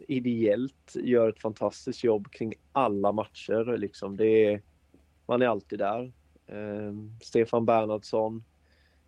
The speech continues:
eh, vi har Ulrika som sköter shop. Alltså, det är så många som, som verkligen är där varje match, liksom. Eh, och det, det är väl det, det roliga nu hade väl varit att organisationen byggs på, vi blir fler som,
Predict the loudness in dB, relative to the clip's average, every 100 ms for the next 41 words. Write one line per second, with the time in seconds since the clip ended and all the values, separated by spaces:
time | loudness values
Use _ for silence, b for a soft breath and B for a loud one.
0 | _ -14 -8 -4 -2 -2 -2 -2 -2 -2
1 | -2 -2 -4 -8 -12 -10 -8 -6 -6 -6
2 | -6 -4 -2 -2 0 0 0 -2 -6 -6
3 | -6 -8 -12 _ _ _ _ _ _ -6
4 | 0 2 2 0 -6 -4 0 0 2 0
5 | 0 -4 -8 -12 -18 -16 -16 -18 _ _
6 | _ -14 -12 -10 -12 -14 -18 -20 _ _
7 | _ _ _ -4 0 4 2 4 2 4
8 | 2 2 2 -4 -10 -10 -2 0 0 0
9 | 0 0 -2 -2 -4 -4 -8 _ _ -14
10 | -14 _ _ _ _ _ -2 -2 -6 -12
11 | -12 -8 -6 -4 -6 -8 -4 0 2 2
12 | 0 -2 -2 2 4 4 4 2 0